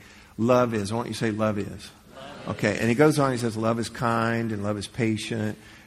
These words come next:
Speaker 1: and love is not boastful, and it's not proud, and, and it doesn't get all puffed up, and doesn't keep track of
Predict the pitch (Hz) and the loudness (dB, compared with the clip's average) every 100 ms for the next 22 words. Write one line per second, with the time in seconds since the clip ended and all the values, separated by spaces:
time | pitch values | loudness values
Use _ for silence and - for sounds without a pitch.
0 | - 104 110 110 110 104 98 110 87 95 | -6 0 2 4 2 -2 -4 -4 -4 -2
1 | 110 110 107 - 113 110 107 107 101 - | 0 0 -2 -4 -2 0 0 -2 -4 -8
2 | 104 - - 110 107 107 107 107 98 87 | -10 -10 -4 0 2 0 0 -2 -4 -10
3 | - - - - 95 95 95 - - - | -14 -20 -18 -8 -4 -2 -4 -6 -8 -10
4 | - 107 110 104 104 101 - 113 - - | -6 -2 0 0 -2 -4 -4 -4 -4 -4
5 | 110 104 107 - 90 - - - 107 110 | -2 0 -2 -6 -12 -12 -20 -8 -2 -2
6 | 107 - 123 110 - - 123 110 107 - | -2 -6 -6 -6 -8 -8 -2 0 0 -2
7 | 101 92 | -4 -4